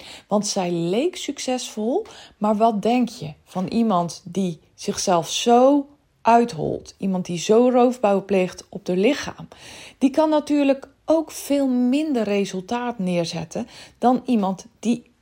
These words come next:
echt honderd procent lekker in de vel zit. Dan iemand die er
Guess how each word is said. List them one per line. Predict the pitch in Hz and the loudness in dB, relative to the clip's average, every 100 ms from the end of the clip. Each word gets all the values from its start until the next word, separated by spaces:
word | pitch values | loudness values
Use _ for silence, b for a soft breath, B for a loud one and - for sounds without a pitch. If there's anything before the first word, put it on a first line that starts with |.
| - | -4
echt | 330 320 - | -4 -4 -4
honderd | 233 220 202 | -2 -2 -2
procent | 185 185 - 180 170 | -4 -4 -4 -6 -6
lekker | 170 185 185 165 | -4 -4 -4 -6
in | 165 | -6
de | 156 | -8
vel | 160 156 - | -10 -10 -10
zit. | - - - B B B B | -12 -16 -18 B B B B
Dan | - 220 | -2 0
iemand | 214 233 233 | 0 0 0
die | 233 226 | -2 -4
er | 214 | -4